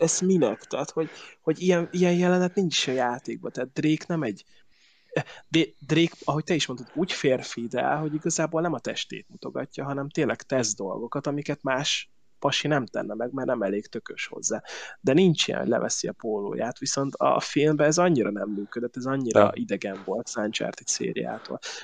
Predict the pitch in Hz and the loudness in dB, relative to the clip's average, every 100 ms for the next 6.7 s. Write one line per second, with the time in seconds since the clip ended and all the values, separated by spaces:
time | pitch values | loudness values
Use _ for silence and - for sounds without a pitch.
0 | - - 135 120 98 - 95 87 - 107 | -12 -2 0 2 2 0 -2 -4 -4 -4
1 | 110 - - - 143 143 175 147 120 110 | -4 -6 -4 2 4 4 4 2 2 0
2 | 117 117 117 123 - 120 123 127 _ 131 | 0 2 2 2 0 -2 -2 -10 _ -2
3 | 120 - - 95 - - - - - - | -2 -6 -16 -18 -20 -14 -14 -14 -16 -14
4 | 110 110 - 226 202 - 156 147 - 151 | -14 -14 -2 8 8 8 4 4 6 8
5 | 151 151 175 185 - - 104 107 107 95 | 8 4 -4 -4 -4 0 4 4 2 2
6 | 101 101 - - 104 117 | 4 4 6 4 6 6